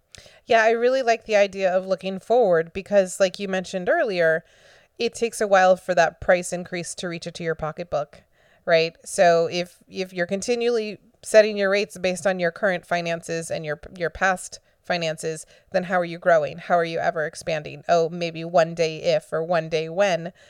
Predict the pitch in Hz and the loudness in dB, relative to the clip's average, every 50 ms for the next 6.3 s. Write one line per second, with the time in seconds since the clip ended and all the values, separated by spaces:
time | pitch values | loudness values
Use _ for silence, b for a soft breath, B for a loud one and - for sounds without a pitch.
0 | b b b b 185 190 175 170 - 196 233 359 440 277 - - 208 208 220 - | b b b b 2 2 2 2 0 0 0 2 2 2 0 0 0 -2 0 0
1 | 262 254 269 214 160 180 175 165 160 151 - 165 165 175 170 165 170 - _ - | 2 4 2 2 2 0 -2 0 0 -2 -2 -4 -4 -2 -4 -4 -4 -4 _ 0
2 | 226 202 160 110 - - 185 175 175 - - - 107 - - - _ - - 196 | 2 2 2 2 0 -6 -10 -12 -14 -18 -16 -16 -16 -16 -18 -18 _ -8 -4 -4
3 | 214 220 226 226 - 226 220 214 214 202 226 269 285 - - _ - 202 208 208 | -4 -4 -6 -8 -6 -4 -2 0 0 2 2 0 0 0 -6 _ -16 -8 -2 0
4 | 208 208 - 208 214 220 220 - 226 214 208 220 226 214 208 254 302 285 - 170 | 0 0 0 0 0 0 -2 -4 -6 -2 0 0 0 2 2 0 0 2 0 0
5 | 160 165 - 185 175 190 208 - - 277 285 254 208 180 165 160 160 160 156 170 | 0 0 -2 -4 -4 -4 -4 -8 -12 -12 -10 -4 -2 0 2 2 0 0 -2 -6
6 | 190 185 180 170 185 202 | -6 -4 0 0 0 -2